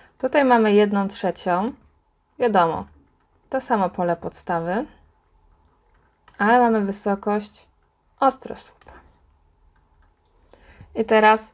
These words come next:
musimy sobie tutaj najpierw to w potęgi wrzucić. Naszym A jest oczywiście ta dziewiątka.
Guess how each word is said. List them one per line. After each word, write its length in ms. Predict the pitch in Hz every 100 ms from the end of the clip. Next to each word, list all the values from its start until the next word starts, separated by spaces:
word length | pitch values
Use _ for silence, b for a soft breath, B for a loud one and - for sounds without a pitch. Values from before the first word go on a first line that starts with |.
| _
musimy 360 | 214 208 233 220
sobie 280 | 220 202 202
tutaj 340 | 202 202 190
najpierw 380 | 202 208 190 -
to 100 | 170
w 100 | -
potęgi 520 | 185 - 180 175 170
wrzucić. 840 | 165 160 160 - 180 214 220 - _ _ _ _ _ _ _ _ _ _ _ -
Naszym 300 | 202 202 190
A 160 | - 196
jest 140 | 185
oczywiście 460 | 185 - 185 180 180
ta 140 | 180
dziewiątka. 800 | 170 165 165 151 - 185 180 208